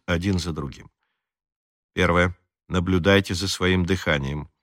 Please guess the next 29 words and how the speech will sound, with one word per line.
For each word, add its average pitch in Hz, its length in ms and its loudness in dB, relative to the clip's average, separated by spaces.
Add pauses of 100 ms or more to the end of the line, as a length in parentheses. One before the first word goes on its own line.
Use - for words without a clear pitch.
(380)
Следуйте 101 580 2
за 90 160 2
ним 95 280 4
внутрь 92 360 0
вашего 85 400 2
тела 95 340 0
и - 180 -6
наружу. 78 420 -4 (340)
Второе. 64 380 -8 (520)
Съешьте 104 540 4
что-нибудь, 123 680 0
что - 240 -4
очень 90 280 0
любите. 67 460 -8 (500)
Третье. 92 440 -2 (420)
Посмотрите 98 580 0
телевизор 87 580 2 (100)
или 101 180 4
послушайте 87 640 -4
радио 101 480 0
с - 60 -12
закрытыми 87 640 -4
глазами. 82 580 -10 (720)
Четвёртое. 135 580 2
Просто 123 440 0
посидите, 117 600 -2
не 123 160 4
делая 92 360 0
ничего. - 500 -8